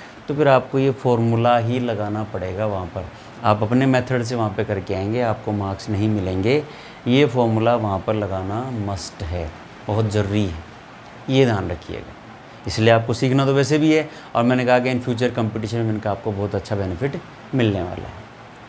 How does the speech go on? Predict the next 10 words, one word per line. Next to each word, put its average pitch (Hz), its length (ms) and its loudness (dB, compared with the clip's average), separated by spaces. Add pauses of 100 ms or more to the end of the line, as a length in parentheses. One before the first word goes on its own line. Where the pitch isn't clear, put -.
(220)
ठीक 127 160 4
है। 147 180 4 (260)
Similarly 147 400 6
हम 147 80 4
आगे 139 200 6
बढ़ते 135 280 2
हैं 143 200 0 (280)
next 123 260 0
application 127 560 2
पे। 127 160 4